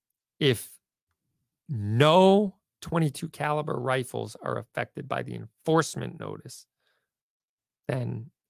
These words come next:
it seems like you can have whatever feature you want on the gun. However, that's not what the state law says. State law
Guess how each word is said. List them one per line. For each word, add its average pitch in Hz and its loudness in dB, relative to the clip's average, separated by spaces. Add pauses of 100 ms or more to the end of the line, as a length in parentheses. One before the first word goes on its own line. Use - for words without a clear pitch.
(100)
it - -16
seems 135 -4
like 123 -6
you 135 -16
can 120 -10
have 113 -6
whatever 113 -6
feature - -14
you 113 -10
want 104 -8
on 101 -10
the 101 -12
gun. 156 0 (800)
However, 127 4
that's 123 0
not 147 2
what - -10
the 127 -12
state - -6
law 104 -2
says. - -18 (600)
State - -2
law 117 2